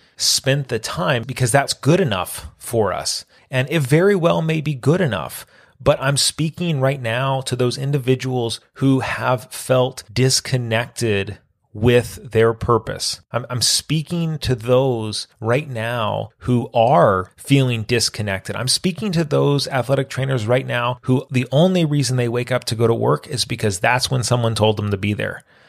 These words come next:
I'm speaking to those athletic trainers who feel stuck. I'm speaking to those athletic trainers who have ever felt stuck. If you don't feel stuck, you feel resistance. You feel like you're, you're bogged down right now.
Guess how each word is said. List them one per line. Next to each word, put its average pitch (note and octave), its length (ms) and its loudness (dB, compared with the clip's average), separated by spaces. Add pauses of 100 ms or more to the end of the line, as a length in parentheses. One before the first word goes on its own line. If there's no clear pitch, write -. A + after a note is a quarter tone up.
I'm B2 160 -4
speaking D3 600 0
to C3 480 -2 (320)
those C#3 500 4
athletic A#2+ 400 -2
trainers B2+ 360 -2
who A#2 120 -4
feel A#2 260 -2
stuck. - 720 -2 (320)
I'm A2+ 180 0
speaking D3 400 -2
to C#3 60 0
those C3+ 160 2
athletic C3+ 300 -2
trainers C#3 240 -4
who D3 100 4
have C#3+ 220 4
ever D#3+ 300 2
felt B2+ 240 0
stuck. - 280 -2 (160)
If D3+ 160 -10
you C3+ 60 -4
don't C#3+ 180 -6
feel C3+ 160 0
stuck, - 500 0 (200)
you B2+ 140 0
feel D3+ 320 4
resistance. A#2 760 -2
You A2 60 -2
feel E3 560 -2
like C#3 220 -2
you're, B2+ 200 -4
you're C3 340 -2
bogged A#2 640 2
down A2 320 2
right A2 200 0
now. G2 300 -10